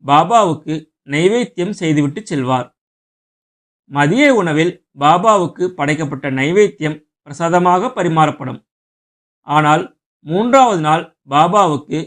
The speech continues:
நைவேத்தியம் செய்ய மறந்துவிட்டார். மதிய உணவுக்கு வந்தவர் உணவில் பாபாவின் பிரசாதம் பரிமாறாமல் போகவே பணியாளரிடம் விவரம் கேட்டார்.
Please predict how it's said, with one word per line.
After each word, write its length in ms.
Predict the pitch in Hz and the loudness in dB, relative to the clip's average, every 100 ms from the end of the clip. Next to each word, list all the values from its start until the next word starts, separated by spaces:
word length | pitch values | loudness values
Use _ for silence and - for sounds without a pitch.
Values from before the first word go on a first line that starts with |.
| _ _ | _ _
நைவேத்தியம் 680 | 143 165 208 226 - 151 165 | -2 2 4 2 -2 -6 -6
செய்ய 360 | - 160 151 | -8 -2 0
மறந்துவிட்டார். 720 | 180 147 147 147 139 135 127 - _ _ _ _ _ _ _ _ _ _ _ - | 2 0 0 -2 -4 -6 -10 -10 _ _ _ _ _ _ _ _ _ _ _ -6
மதிய 340 | 143 156 247 320 | 0 2 2 2
உணவுக்கு 400 | 277 202 180 - | 2 0 -2 -2
வந்தவர் 480 | 170 139 135 135 147 _ _ _ _ - | 0 2 2 0 -2 _ _ _ _ -8
உணவில் 460 | 165 240 202 175 180 _ _ 139 | -2 2 2 2 -2 _ _ -2
பாபாவின் 560 | 151 185 240 220 196 196 | 2 2 4 2 2 -6
பிரசாதம் 580 | 165 156 180 156 165 165 _ _ - | -10 -2 0 2 -2 -6 _ _ -4
பரிமாறாமல் 720 | 151 185 202 202 202 214 254 | -2 0 2 2 2 0 -2
போகவே 440 | 196 170 151 135 143 - _ _ _ _ _ 147 | 0 0 2 2 0 -2 _ _ _ _ _ -6
பணியாளரிடம் 760 | 147 202 262 247 180 147 156 175 _ _ | -2 2 4 4 2 0 -4 -6 _ _
விவரம் 420 | 147 160 208 269 | -4 0 0 -2
கேட்டார். 440 | 190 135 135 127 | -4 -4 -4 -6